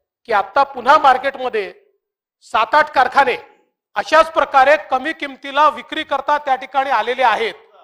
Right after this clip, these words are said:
आणि पुन्हा एकदा आपल्या शासनाचं नुकसान होत आहे आणि म्हणून हे नुकसान थांबवण्याकरता शासनाची ॲसेट रिस्ट्रक्चरिंग कंपनी आपण तयार केली.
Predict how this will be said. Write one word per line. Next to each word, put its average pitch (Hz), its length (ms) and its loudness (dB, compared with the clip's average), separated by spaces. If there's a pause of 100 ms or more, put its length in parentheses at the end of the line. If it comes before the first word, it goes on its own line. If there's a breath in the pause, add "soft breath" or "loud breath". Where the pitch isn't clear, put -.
(360)
आणि - 140 0
पुन्हा 285 360 4
एकदा 330 200 4
आपल्या 320 320 4
शासनाचं 320 440 -2
नुकसान 311 320 0
होत 294 180 -4
आहे - 260 -4 (360)
आणि 240 160 -4
म्हणून 277 320 0 (840)
हे 269 220 4 (600)
नुकसान 285 420 -2 (120)
थांबवण्याकरता 254 840 0 (560)
शासनाची 269 840 -4 (160)
ॲसेट - 380 -10
रिस्ट्रक्चरिंग 269 600 -16
कंपनी 254 340 -10
आपण 254 320 -4
तयार 254 180 -2
केली. 262 320 -10